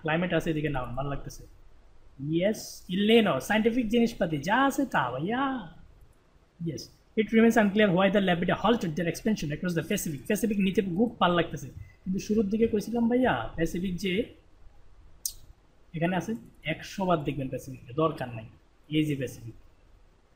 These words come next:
এই যে Pacific, আরও দেখাবো, আমার এত time নেই, এই যে প্যাসিফিক। So প্যাসিফিকটা নেওয়া যাবে না, হ্যাঁ? হেডিংয়ে যা আছে তারা নেওয়া যাবে না। তাইলে আমার এটা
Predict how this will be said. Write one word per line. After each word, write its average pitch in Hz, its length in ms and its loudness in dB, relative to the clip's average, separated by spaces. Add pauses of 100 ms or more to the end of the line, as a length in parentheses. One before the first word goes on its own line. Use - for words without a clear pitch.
(280)
এই 156 240 4
যে 156 60 0
Pacific, 131 360 -6 (360)
আরও 147 140 -2
দেখাবো, 156 380 -2 (100)
আমার 135 180 -6
এত 135 180 -10
time 123 200 -10
নেই, 110 100 -12 (280)
এই 127 120 -10
যে 123 80 -10
প্যাসিফিক। 113 320 -14 (1040)
So - 80 -12 (180)
প্যাসিফিকটা 156 380 0
নেওয়া 151 240 0
যাবে 123 180 -6
না, 117 40 -8
হ্যাঁ? 165 200 -4 (580)
হেডিংয়ে 180 340 2
যা 180 120 6 (100)
আছে 170 140 -2
তারা 156 200 2
নেওয়া 156 220 2
যাবে 123 200 -6
না। 113 40 -6 (680)
তাইলে 165 240 0 (4000)
আমার 190 280 6
এটা 175 180 4